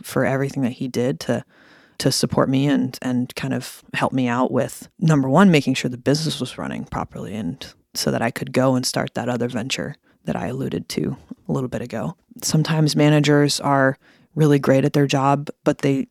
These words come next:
they only work, you know, nine to five. Johnny would be available to me anytime I needed anything. And we grew into great friends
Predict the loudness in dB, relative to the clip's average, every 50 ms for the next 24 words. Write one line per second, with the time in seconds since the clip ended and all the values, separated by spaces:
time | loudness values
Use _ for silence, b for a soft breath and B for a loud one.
0 | _ _ -4 -2 0 0 2 2 2 0 0 -2 -4 _ -16 _ -8 -6 -4 -4
1 | -4 -4 -2 -2 -2 -2 -2 -2 -2 -2 0 0 -2 -4 -6 -12 -20 b b b
2 | b b b b b b 2 4 4 6 4 4 4 2 2 2 2 2 0 0
3 | 0 0 2 2 2 0 -2 -2 -2 -2 -2 -2 -2 0 0 0 0 0 -2 -4
4 | -2 -2 -4 -4 -6 -6 -6 -6 -8 -6 -4 -4 -4 -4 -6 -8 -8 -8 -10 -12
5 | -14 _ _ -2 0 2 2 2 0 -2 -2 0 2 4 4 2 0 b b b
6 | b b b b b b b b b b b _ 2 4 6 6 6 4 4 2
7 | 0 -2 -2 2 2 2 2 2 0 -2 -2 -2 0 0 0 -2 -2 -4 -4 -8